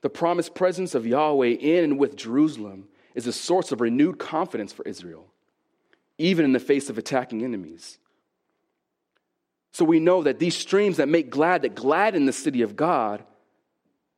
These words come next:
that because God is there, because God is in the midst of her, he says that she will not be moved. In verse four, verse five,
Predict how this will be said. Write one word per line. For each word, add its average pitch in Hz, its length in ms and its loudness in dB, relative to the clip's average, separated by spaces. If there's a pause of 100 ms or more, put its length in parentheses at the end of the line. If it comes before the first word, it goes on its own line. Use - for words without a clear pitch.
(540)
that 131 100 2
because 160 480 0
God 143 240 0
is 113 140 -4
there, 123 240 0
because - 480 -2
God 156 240 0
is 143 100 -8
in 127 60 -2
the 123 80 -2
midst 127 280 -4
of 104 100 -12
her, 98 200 -10 (640)
he 131 100 -4
says 120 360 0
that 110 160 -2
she 131 200 -4
will 107 140 -6
not 107 220 -8
be 101 80 -12
moved. 101 480 -12 (880)
In 104 100 -14
verse 101 220 -6
four, - 320 -14
verse 107 220 -8
five, 87 420 -8